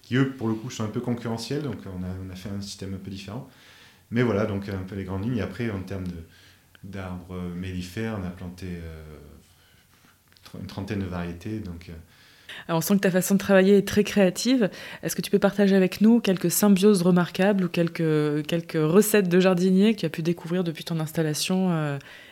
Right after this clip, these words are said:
Speaker 2: et tes expériences ?
Speaker 1: Euh, bah déjà, il y a quelque chose qu'on essaye de remettre en place, euh,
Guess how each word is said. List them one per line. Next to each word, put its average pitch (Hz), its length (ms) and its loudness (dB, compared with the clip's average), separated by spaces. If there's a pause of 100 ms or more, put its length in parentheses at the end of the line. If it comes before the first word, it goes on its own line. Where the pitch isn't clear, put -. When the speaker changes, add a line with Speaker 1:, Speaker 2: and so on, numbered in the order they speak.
Speaker 2:
et 165 80 -6
tes 156 140 -2
expériences ? 156 640 -6 (1000)
Speaker 1:
Euh, 135 500 2
bah 143 120 4
déjà, 180 280 2
il 202 60 2
y - 20 4
a 156 80 2
quelque 135 300 -2
chose 165 220 -2
qu'on 131 120 -2
essaye 120 320 -2
de 110 100 -2
remettre 113 420 -2
en 104 140 -4
place, 127 560 -4
euh, 98 80 -6